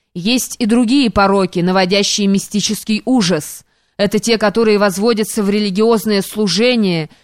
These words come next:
или пародируют в той или иной форме высший духовный подъем.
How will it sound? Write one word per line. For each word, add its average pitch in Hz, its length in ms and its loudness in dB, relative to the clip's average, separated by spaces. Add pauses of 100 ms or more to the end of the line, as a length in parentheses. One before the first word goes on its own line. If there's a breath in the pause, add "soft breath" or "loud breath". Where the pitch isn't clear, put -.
(120 soft breath)
или 214 200 2
пародируют 208 760 0
в - 80 -10
той 214 220 2
или 202 260 0
иной 202 160 2
форме 220 480 0
высший 202 420 -2
духовный 208 480 0
подъем. 185 680 0